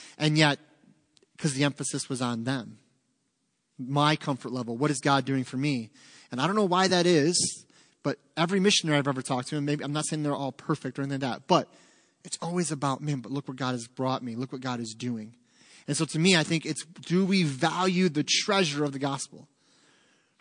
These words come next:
And I think in our American culture today, American church culture, I should say, I wonder if we really do value the treasure of the gospel like we should. Doesn't mean we're not saved, doesn't mean we're not going to heaven, but if we value it, man, when God asks us to do something, we'll do it.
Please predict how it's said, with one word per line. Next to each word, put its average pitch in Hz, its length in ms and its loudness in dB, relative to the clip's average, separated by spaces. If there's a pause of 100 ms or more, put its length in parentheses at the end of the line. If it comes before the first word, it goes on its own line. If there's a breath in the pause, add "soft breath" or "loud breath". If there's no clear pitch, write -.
(160 soft breath)
And 143 100 -2
I 147 60 2
think 170 240 2
in 165 60 4
our 156 140 6
American 160 500 4
culture 165 320 0
today, 151 460 2
American 143 460 0
church - 280 -2
culture, 139 240 -2
I - 20 -4
should 135 220 -6
say, 135 220 0 (220 loud breath)
I 139 120 -4
wonder 165 340 6
if - 140 4
we 151 80 4
really 147 180 6
do 139 160 2
value 131 300 2
the 120 100 -4
treasure 127 300 -4
of 113 60 -6
the 117 80 -8
gospel 113 420 -8
like 131 180 -8
we 127 120 -4
should. 104 420 -8 (500 soft breath)
Doesn't 151 240 0
mean 175 120 2
we're 175 80 4
not 175 180 4
saved, 160 420 2 (240 loud breath)
doesn't 135 240 -2
mean 156 100 2
we're 160 80 2
not 160 140 0
going 170 140 4
to 165 80 2
heaven, 135 340 2 (240 loud breath)
but 139 80 -4
if 139 120 0
we 151 100 4
value 147 560 4
it, 131 180 0
man, 151 220 4
when 147 140 0
God 165 240 4
asks - 340 0
us 147 160 -4
to 147 60 -4
do 143 160 -2
something, 170 360 -2
we'll 135 120 2
do 127 180 0
it. 95 160 -10